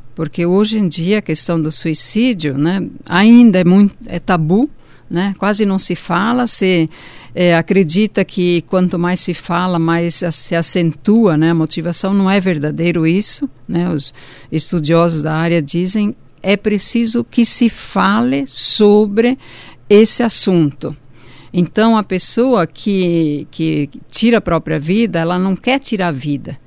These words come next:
ela quer tirar o sofrimento. Então, ela precisa de alguém que a escute. Então, um oito oito funciona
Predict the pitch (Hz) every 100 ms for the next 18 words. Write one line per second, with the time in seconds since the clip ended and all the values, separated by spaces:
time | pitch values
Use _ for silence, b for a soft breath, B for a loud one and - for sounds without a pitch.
0 | b b b - - 156 156 - 185 190
1 | - 185 190 - 214 254 262 185 190 -
2 | 151 - - b b b b 180 165 -
3 | 226 254 214 - 214 214 208 - - -
4 | - 240 269 294 - - - 302 277 -
5 | 269 269 277 - - - 170 202 196 165
6 | 202 240 240 - 226 220 - - - 180
7 | - - - - - b b b b 175
8 | 165 202 214 - 233 320 294 240 233 -
9 | 165 165 220 247 196 - 156 143 - b
10 | b - 233 214 - 240 247 254 254 -